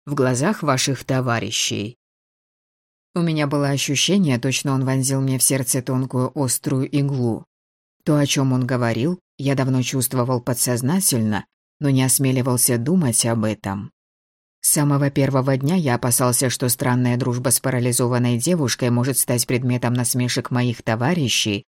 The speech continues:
предметом их беззлобного, но беспощадного солдатского зубоскальства.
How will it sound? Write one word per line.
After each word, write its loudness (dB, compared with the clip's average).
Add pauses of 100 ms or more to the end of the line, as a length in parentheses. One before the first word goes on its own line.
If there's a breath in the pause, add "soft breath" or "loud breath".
(220)
предметом 2
их 0
беззлобного, 2
но 2
беспощадного 0
солдатского 0
зубоскальства. -2